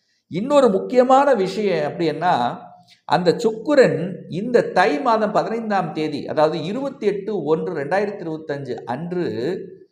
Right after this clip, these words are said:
அஞ்சாம் இடத்துக்கு போய் அமர்ந்து உச்ச பலத்தோட அமரப் போகிறார். சுக்கிரனுங்கிறது யாரு உங்களுக்கு?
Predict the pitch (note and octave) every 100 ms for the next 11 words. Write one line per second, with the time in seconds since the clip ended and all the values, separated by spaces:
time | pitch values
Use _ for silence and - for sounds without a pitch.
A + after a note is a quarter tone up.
0 | _ _ _ _ _ - E3 G#3 A#3+ G3+
1 | D#3 D#3 C3+ B2 B2+ B2+ A2+ A#2 D3 C#3
2 | C3+ G#2+ G#2+ - - _ _ - G3+ -
3 | - D4+ A3+ F#3 - D#3 D3 D#3 B2+ C3
4 | - G#2+ - - - - _ _ _ _
5 | - A3 D4 C#4 A#3+ G#3+ F3+ D#3+ D3+ F#3+
6 | F#3 D3 B2+ - F2+ C2 -